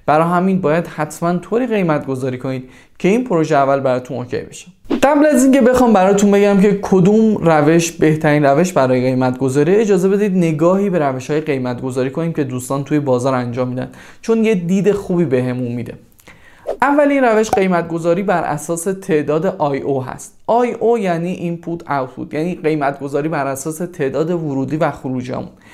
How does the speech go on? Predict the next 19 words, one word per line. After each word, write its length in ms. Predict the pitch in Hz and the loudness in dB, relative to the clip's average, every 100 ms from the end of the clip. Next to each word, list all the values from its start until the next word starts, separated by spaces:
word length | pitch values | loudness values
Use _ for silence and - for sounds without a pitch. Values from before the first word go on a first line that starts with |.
| - - | -20 -16
خب 100 | - | -2
این 160 | 247 254 | 0 2
روش 260 | 233 214 214 | 2 0 0
برای 260 | 180 190 | 2 2
خیلی 280 | 190 202 190 | 0 -2 -2
سال 340 | 190 180 170 | -2 -2 -2
پیش 300 | 165 175 175 | -4 -8 -12
بود، 380 | - 160 165 160 - - _ | -8 -4 -4 -6 -18 -20 _
اون 140 | 156 | -4
موقع 320 | 156 151 160 | 0 2 2
خیلی 240 | 160 165 170 | 2 -4 -4
متداول 680 | 156 180 156 151 147 147 147 | -6 -2 0 0 0 -2 -4
بود 300 | 135 139 - | -8 -10 -6
ولی 180 | 214 214 | -4 -2
الان 300 | 180 180 190 | -2 -2 -4
دیگه 180 | 175 180 | -6 -4
واقعاً 340 | 160 139 165 | -2 -2 -4
استفاده 480 | 139 - 131 127 131 | -8 -8 -6 -6 -8
نمیشه. 300 | 131 - | -12 -14